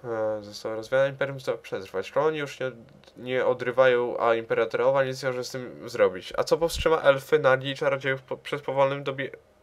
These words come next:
przed powolnym dobijaniem upadłego olbrzyma, he? A, to można go wynająć. To jest murzyn do wynajęcia. Tutaj mam karczmę, o ile pamiętam. Nie? Goblińska straż. Tam jest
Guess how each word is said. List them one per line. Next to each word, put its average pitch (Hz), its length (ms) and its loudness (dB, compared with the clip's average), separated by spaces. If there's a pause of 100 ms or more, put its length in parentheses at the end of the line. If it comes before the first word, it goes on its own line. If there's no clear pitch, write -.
(340)
przed 131 200 4
powolnym 135 380 8
dobijaniem 135 420 0
upadłego 143 420 0
olbrzyma, 117 400 -2 (100)
he? 127 200 4 (1800)
A, 117 140 6
to 120 100 2
można 135 220 6
go 160 100 6
wynająć. 123 500 4
To 143 100 2
jest 143 180 -2
murzyn 110 360 -6 (500)
do 107 100 -8
wynajęcia. 98 580 2 (440)
Tutaj 175 180 0
mam 160 180 2
karczmę, 135 340 2
o 110 40 2
ile 101 120 0
pamiętam. 113 520 -2 (480)
Nie? 180 260 4
Goblińska 123 420 -4
straż. - 560 0 (1040)
Tam 127 160 6
jest - 260 -2